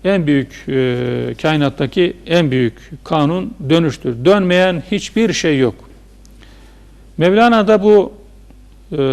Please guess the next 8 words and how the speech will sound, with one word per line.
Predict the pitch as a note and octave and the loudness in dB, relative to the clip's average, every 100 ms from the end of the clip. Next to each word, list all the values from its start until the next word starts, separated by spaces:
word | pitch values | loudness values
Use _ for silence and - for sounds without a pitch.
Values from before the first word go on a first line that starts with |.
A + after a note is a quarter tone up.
| B2+ B2+ B2 F#3 - - - - C3 | -2 -4 -6 -8 -16 -20 -20 -14 0
dönüş | E3+ A3 - | 0 2 -2
kanununu | F3+ E3+ E3+ F3 G3 F#3 - - - - - - - - - - - - | -2 -2 -2 -2 -4 -6 -10 -20 -20 -20 -20 -20 -20 -20 -20 -20 -20 -2
keşfetmiş | G#3 G3 F3 D#3+ F3 - | -2 0 -2 -2 -6 -4
ve | D3+ C#3 | -2 -2
şöyle | - A3 F3+ | 2 4 4
diyor: | A2+ A#2+ - - - - - - - - - - - | 2 -2 -4 -12 -20 -20 -20 -20 -20 -20 -20 -18 -2
"Bir | A3 G#3+ | 0 2
zerreyi | F3 E3+ E3+ F3 D3 | 4 4 6 4 4